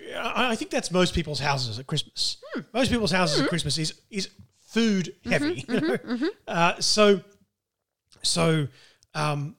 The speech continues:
Speaker 1: we can, we can perhaps fall prey to a bit of overindulgence in terms of food,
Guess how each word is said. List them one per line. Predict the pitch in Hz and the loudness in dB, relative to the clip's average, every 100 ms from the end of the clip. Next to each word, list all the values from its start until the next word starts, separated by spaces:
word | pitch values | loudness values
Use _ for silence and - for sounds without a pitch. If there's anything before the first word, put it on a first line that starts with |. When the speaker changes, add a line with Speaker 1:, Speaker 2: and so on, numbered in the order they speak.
| _ _ - | _ _ -6
Speaker 1:
we | 180 190 | -2 0
can, | - 170 165 160 156 139 - _ _ _ _ _ _ _ _ _ _ _ _ _ _ _ _ _ _ - | 0 0 2 2 0 -4 -10 _ _ _ _ _ _ _ _ _ _ _ _ _ _ _ _ _ _ -8
we | 196 | -2
can | 196 202 _ _ | -2 -4 _ _
perhaps | 160 240 - - | -4 -2 -4 -8
fall | - - 202 196 | -14 2 6 6
prey | - - 170 110 98 131 233 - _ _ - | 4 2 0 -4 -8 -12 -12 -16 _ _ -4
to | - 165 160 - | 0 0 0 -6
a | 175 | -4
bit | 135 170 | 0 0
of | |
overindulgence | 165 160 160 143 151 143 135 | 0 -4 -4 -4 -4 -6 -8
in | 139 | -10
terms | 151 135 | -8 -8
of | 143 | -8
food, | - 117 247 | -10 -10 -10